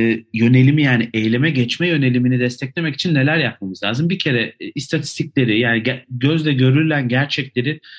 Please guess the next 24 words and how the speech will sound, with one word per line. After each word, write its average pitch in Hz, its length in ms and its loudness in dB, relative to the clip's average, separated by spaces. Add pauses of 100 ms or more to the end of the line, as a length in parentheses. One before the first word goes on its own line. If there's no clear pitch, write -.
(180)
net 147 180 0
olarak 135 320 0
ortaya 117 300 0
koymamız 104 480 -4
gerekiyor. 98 400 -2
Ama 131 100 2
bu 127 80 0
tabii 131 160 -2
si-, 127 320 -2 (100)
tam 143 200 0
olarak 113 340 -2
bir 117 60 -4
siyasi 113 600 0
yapının 120 320 0
yap-, 113 540 -6
e, 98 60 -4 (840)
yap-, 110 320 -6
yapınca 131 440 0
tatmin 123 320 0
olacağı 120 440 2
bir 113 80 -4
şey 110 240 -2
değil. 80 240 -8 (280)
Evet, 98 320 -6